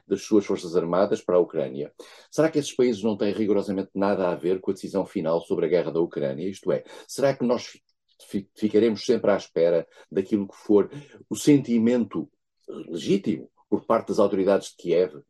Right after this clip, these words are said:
Porque uma coisa era uma guerra decidida por Kiev e que Kiev decide o seu fim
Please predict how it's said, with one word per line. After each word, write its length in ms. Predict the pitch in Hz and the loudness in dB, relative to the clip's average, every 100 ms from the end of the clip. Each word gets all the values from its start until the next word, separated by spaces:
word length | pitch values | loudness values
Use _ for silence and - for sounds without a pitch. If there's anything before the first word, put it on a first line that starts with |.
| _ _ _ _ _ | _ _ _ _ _
Porque 260 | 147 - - | -6 -4 -4
uma 220 | 165 175 | 0 2
coisa 220 | 214 190 | 4 4
era 80 | 180 | 4
uma 140 | 147 | 4
guerra 340 | 127 143 123 117 | 6 4 4 -2
decidida 500 | - - 117 120 110 | -4 -4 -2 0 0
por 140 | 104 | -2
Kiev 380 | - 87 76 76 110 _ - | -6 -2 -2 -2 -12 _ -10
e 120 | 101 | -10
que 160 | 104 - | -8 -8
Kiev 340 | - 104 95 | 2 2 2
decide 400 | - - 131 113 | -6 -6 -4 -4
o 60 | 113 | 0
seu 180 | 123 | 2
fim 340 | - - 76 | 2 -2 -4